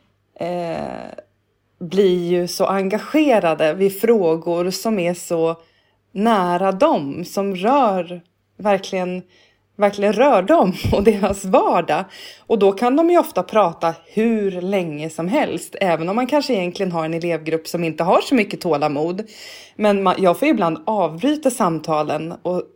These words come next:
liksom så här, nej men nu, nu måste vi, <laughs> nu måste vi göra någonting annat. För nu har vi suttit så länge och pratat. Eh, och man får, man får börja, man får ta små myrsteg liksom. Allt det jag har gjort har jag, jag gjort under,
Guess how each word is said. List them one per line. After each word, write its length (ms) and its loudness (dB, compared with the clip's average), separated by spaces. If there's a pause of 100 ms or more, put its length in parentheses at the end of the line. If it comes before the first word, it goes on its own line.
(180)
liksom 380 -8
så 120 -4
här, 80 -4
nej 140 0
men 140 2
nu, 180 2
nu 160 2
måste 340 -4
vi, 340 -2
<laughs> 80 -18
nu 160 4
måste 240 -2
vi 80 4
göra 120 2
någonting 320 -2
annat. 460 -2 (300)
För 100 -8
nu 320 -2
har 160 0
vi 100 -2
suttit 360 0
så 180 0
länge 280 -2
och 100 -6
pratat. 560 -4 (640)
Eh, 880 -4 (260)
och 120 -2
man 180 2
får, 80 -8
man 160 2
får 100 -6
börja, 440 4
man 120 0
får 80 -2
ta 180 0
små 200 0
myrsteg 680 0
liksom. 380 -4
Allt 340 0
det 80 2
jag 120 4
har 120 2
gjort 340 -2
har 100 0
jag, 260 2
jag 300 2
gjort 300 -4
under, 460 -2